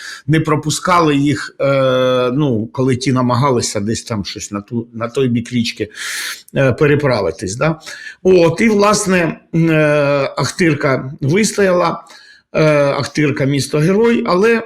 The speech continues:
в Тростянці були теж свої герої.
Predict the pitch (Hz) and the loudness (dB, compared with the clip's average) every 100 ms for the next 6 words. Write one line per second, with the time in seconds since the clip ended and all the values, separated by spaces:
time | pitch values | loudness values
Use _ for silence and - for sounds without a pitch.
0 | - 160 135 165 156 170 170 220 196 165 | -4 -6 -2 -2 -2 -2 -2 0 0 2
1 | 156 - 160 - 147 143 135 185 220 208 | 0 0 0 0 -2 0 0 2 2 2
2 | 180 | 0